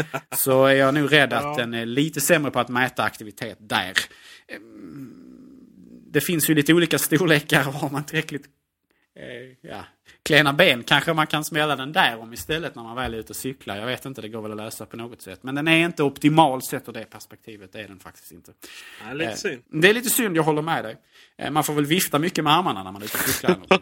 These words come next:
Speaker 2: så ska du se att det blir bra ändå.
Speaker 1: Ja, vad bra. Eh, jag vill tipsa om, eh,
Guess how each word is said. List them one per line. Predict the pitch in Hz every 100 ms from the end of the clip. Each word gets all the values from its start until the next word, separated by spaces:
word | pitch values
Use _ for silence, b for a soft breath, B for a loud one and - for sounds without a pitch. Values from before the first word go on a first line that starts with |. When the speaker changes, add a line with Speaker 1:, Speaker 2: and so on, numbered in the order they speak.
| -
Speaker 2:
så | 151
ska | 123
du | 117
se | 139
att | 110
det | -
blir | 104
bra | 107 101
ändå. | 92 98 95 _ _ _ _ _ _ _ _
Speaker 1:
Ja, | 113 120
vad | 120 123
bra. | 101 82 _ _ _ _ _
Eh, | 147 127 123
jag | 139 190 180 131
vill | 135 127
tipsa | - 196 - 160
om, | 147 147
eh, | 147 143 139